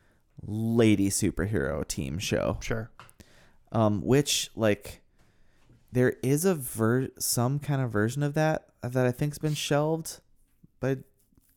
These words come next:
Speaker 1: um, like, a movie version that, like, Joss Whedon was supposed to do, that was supposed to have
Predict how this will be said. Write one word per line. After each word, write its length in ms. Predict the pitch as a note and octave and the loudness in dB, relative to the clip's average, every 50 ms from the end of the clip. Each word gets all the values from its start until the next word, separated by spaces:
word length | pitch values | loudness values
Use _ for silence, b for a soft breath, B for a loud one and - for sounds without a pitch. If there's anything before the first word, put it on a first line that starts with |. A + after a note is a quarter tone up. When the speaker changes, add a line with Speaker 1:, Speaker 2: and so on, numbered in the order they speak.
| _ | _
Speaker 1:
um, 320 | - A2+ A2+ G#2+ G2+ G#2+ - - _ - | -6 -2 -2 -2 -2 -4 -8 -12 _ -6
like, 220 | - A2 G#2 - - | -4 -4 -4 -4 -4
a 60 | G2+ | -4
movie 380 | G#2+ G2 F#2+ G2 G#2+ B2+ C3 C3 | -2 -2 -2 -2 -2 -2 -4 -2
version 380 | C#3 C#3+ D3+ D3+ - E3 D#3 | 0 0 0 0 -2 -2 0
that, 160 | C#3 G#2 - | 0 0 0
like, 180 | - D2 - - | -2 -4 -8 -6
Joss 320 | - - G2+ G2+ - - | 0 0 0 0 0 -4
Whedon 280 | F#2 F#2 F#2+ G#2 A2+ A#2 | -6 -6 -6 -4 -4 -4
was 120 | B2 B2+ | -4 -4
supposed 360 | - B2+ - - C3+ C#3 - - | -4 -2 0 2 0 0 0 -2
to 60 | D3 D3 | -4 0
do, 360 | D3+ D3+ D3+ D3+ D3+ D#3 D#3 b b b b b b b b b b b b b b b b b - | 0 0 0 2 0 -2 -4 b b b b b b b b b b b b b b b b b -2
that 100 | - A#2+ | 0 0
was 140 | G2 C#3 - | 2 0 -2
supposed 380 | - - - C#3+ C#3 - - | 2 4 4 4 4 2 -2
to 60 | C3+ C3+ | -2 0
have 640 | C3+ C#3+ C#3 C3+ C#3 C3+ C3+ C3+ - - - - | 0 2 2 2 2 0 -2 -2 -6 -14 -12 -12